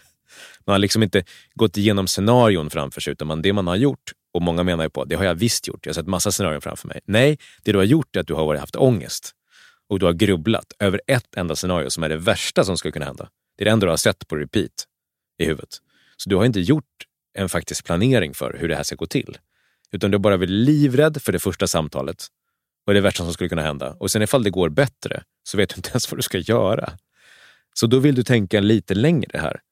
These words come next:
Vad finns det för moment i att göra slut, säger vi då? Om det är ett första samtal, som såklart kommer vara superjobbigt förmodligen. Kan du reflektera över, har du gett några som helst signaler på det här?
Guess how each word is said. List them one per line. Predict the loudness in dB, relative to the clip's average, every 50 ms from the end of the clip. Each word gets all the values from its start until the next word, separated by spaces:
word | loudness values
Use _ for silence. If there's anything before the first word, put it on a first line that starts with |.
| _ _ _ _ _ _ _
Vad | 0 0
finns | 2 2 2 2 2
det | 0 -2
för | 0 -2 0
moment | 0 2 2 2 4 4 4 6 4 4 2 0 _ _ -8
i | -6 -6 -6 -8 -6
att | -4 -4 -4 -4 _ -10 -10 -10 _ _ _ _ _ _ _ _ _ _ _ _
göra | 0 2 2 2 2
slut, | 0 -2 -4 -6 -6 -8
säger | -8 -8 -8 -8 -8
vi | -10
då? | -14 -16 -20 _ _ _ _ _ _ _ _ _ _ _ _ _
Om | -2 2 2
det | 2
är |
ett | 2
första | 2 0 0 2 2 0
samtal, | 2 2 2 2 0 -4 -6 -8 -8 -8 -12 -16 _ _ _ _ _
som | -6 -2 -2 0 -2 -2
såklart | -2 -4 -2 0 -2 -2 -2
kommer | -4 -8 -6
vara | -6 -6
superjobbigt | -6 -6 -2 -2 -2 -4 -4 _ _ -6 -2 -2 -2 -2 -4 -10 -14 -12
förmodligen. | -12 -10 -10 -10 -12 -14 -16 -18 -20 _ _ _ _ _ _ _ _ _ _ _ _ _ _ _
Kan | 0 0 2
du | 4 4
reflektera | 4 2 2 -2 -4 -2 2 2 4 4 6 4
över, | 4 4 2 0 -2 -6 -14 -20 _ _ _ _ _ _ _
har | _ 0 4 4 6 6 4
du | 4 4 4 4 4 2 0 -4 _
gett | 0 0 0 0 0
några | -2 0 2 2 2 0
som | 0 -2 -4
helst | -4 -4 -6 -8 -8 -6
signaler | -4 -4 -2 -2 0 0 0 -2 -2 -4 -6
på | -8 -6 -4
det | -2
här? | -2 -2 -4 -6 -10